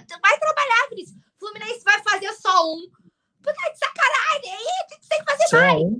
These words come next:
Speaker 1: Pelo amor de Deus.
Speaker 2: Que
Speaker 1: Vai
Speaker 2: isso.
Speaker 1: ser sofrido, mas nem tanto. É... Gabigol, óbvio,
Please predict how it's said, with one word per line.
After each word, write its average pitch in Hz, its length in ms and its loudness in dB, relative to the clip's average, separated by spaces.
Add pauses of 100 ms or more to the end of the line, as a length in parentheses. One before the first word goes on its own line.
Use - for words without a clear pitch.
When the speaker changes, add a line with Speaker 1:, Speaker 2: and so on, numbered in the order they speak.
(160)
Speaker 1:
Pelo 415 140 -6
amor 466 220 -2
de - 60 -20
Deus. 381 480 -8 (580)
Speaker 2:
Que - 40 -12
Speaker 1:
Vai 311 140 0
Speaker 2:
isso. - 40 -16
Speaker 1:
ser 440 120 -10 (100)
sofrido, 508 460 -2
mas 587 140 -2
nem 587 200 -2
tanto. 427 600 0 (2000)
É... 311 800 -8 (760)
Gabigol, 302 1040 -6
óbvio, 254 500 -4